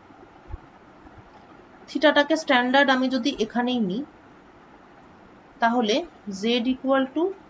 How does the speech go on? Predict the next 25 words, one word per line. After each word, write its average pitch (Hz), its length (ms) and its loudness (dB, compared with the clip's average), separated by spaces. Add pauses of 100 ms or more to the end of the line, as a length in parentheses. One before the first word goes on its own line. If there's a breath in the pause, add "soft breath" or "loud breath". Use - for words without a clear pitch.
(280)
two 269 200 -4
cos 240 300 -2
theta, 269 220 -4 (1200)
ওয়াই 214 360 2
equal 233 280 -2 (120)
to 330 100 -2 (340)
two 247 100 -8
sin 185 280 -8
theta। - 340 -20 (2750)
ঠিক 370 140 -4
আছে? - 260 0 (920)
টু 359 160 8
কেন 381 260 4
হলো? 359 240 4
কেননা 339 360 4
আমি 349 140 4
সারফেসে 269 600 2
আছি। - 280 -4 (1900)
ভেতরে 269 320 4
হলে 370 220 6
টু 320 220 2
হতো 208 240 -4
না, 143 100 -10 (180)
আর 247 240 8
হতো। 165 260 -10